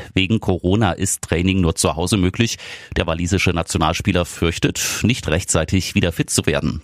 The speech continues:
Bei Instagram verrät er, "Während der Saison habe ich keine Angst, fett zu werden, jetzt aber schon.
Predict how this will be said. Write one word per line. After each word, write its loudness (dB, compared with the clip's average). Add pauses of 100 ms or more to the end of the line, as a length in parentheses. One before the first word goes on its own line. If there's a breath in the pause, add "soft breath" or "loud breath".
Bei -2
Instagram 0
verrät -2
er, 0 (480 loud breath)
"Während 0
der 0
Saison 2
habe 2
ich -2
keine -2
Angst, -2
fett -2
zu 0
werden, 2 (120)
jetzt -4
aber 0
schon. -2